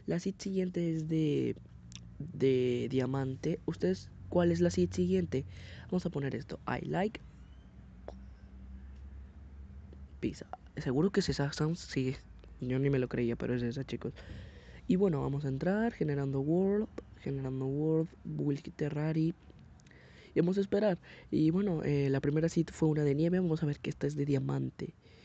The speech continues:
Tal vez suba tres, tal vez suba dos. A lo mejor subo tres nada más, pero para que sea un poquito rápido, además de que las demás son de montañas.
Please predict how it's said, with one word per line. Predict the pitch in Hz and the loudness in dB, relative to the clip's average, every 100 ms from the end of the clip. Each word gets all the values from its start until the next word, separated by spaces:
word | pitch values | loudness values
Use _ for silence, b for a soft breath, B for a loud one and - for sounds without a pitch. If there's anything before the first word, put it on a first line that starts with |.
| B B B - | B B B 4
Tal | 170 | 4
vez | 190 | 4
suba | - 180 | 2 0
tres, | 160 165 170 | 2 2 2
tal | - 151 | 2 2
vez | 147 | 2
suba | 147 139 | 2 4
dos. | 135 139 143 - - - | 4 4 2 -4 -12 -4
A | - | 2
lo | 165 | 2
mejor | 180 214 | 2 2
subo | 226 214 | 4 4
tres | 190 180 | 4 0
nada | 170 143 | 0 0
más, | 139 151 - - | -2 -6 -8 -4
pero | 135 127 | -2 -2
para | 123 - | -2 -4
que | 135 | 0
sea | 147 | 0
un | |
poquito | 151 165 156 | 2 2 2
rápido, | 151 143 - 147 | 2 0 0 0
además | 139 135 | 0 -4
de | 139 | -6
que | - 135 B B B B | -6 -10 B B B B
las | 139 | -2
demás | 139 139 - | -2 -4 -4
son | 147 | -2
de | 147 | -2
montañas. | 139 131 127 151 143 120 - | -2 -2 0 0 0 -2 -8